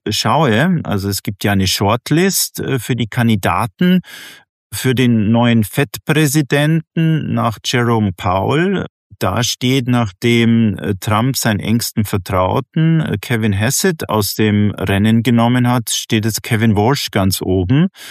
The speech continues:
Äh, dann kann ich mal gucken, wer ist Kevin Warsh? Und das ist durchaus ein Falke, ja, auch ein Falke, der die vergangene Geldpolitik der Fed, die ja ohne Zweifel sehr, sehr expansiv war,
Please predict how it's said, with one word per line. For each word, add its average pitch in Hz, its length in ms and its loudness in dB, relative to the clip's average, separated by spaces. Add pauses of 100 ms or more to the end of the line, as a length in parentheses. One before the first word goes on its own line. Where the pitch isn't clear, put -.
(280)
Äh, 110 120 -4
dann 101 140 2
kann 107 140 2
ich 104 80 2
mal 101 120 2
gucken, 107 460 0
wer 104 160 2
ist 101 220 -2
Kevin 98 420 2
Warsh? 113 600 2 (680)
Und 107 580 2
das 104 140 2
ist 107 220 -2
durchaus 107 340 2
ein 123 80 0
Falke, 107 920 -2
ja, 98 540 -2
auch 92 200 -4
ein 98 100 0
Falke, 120 960 0
der 104 580 0
die 95 160 -6
vergangene 117 560 0
Geldpolitik 113 880 -2
der 101 140 0
Fed, - 520 -4
die 104 100 2
ja 98 160 2
ohne 110 340 2
Zweifel 101 440 -2
sehr, 113 320 0
sehr 95 200 0
expansiv 95 800 -2
war, 101 340 0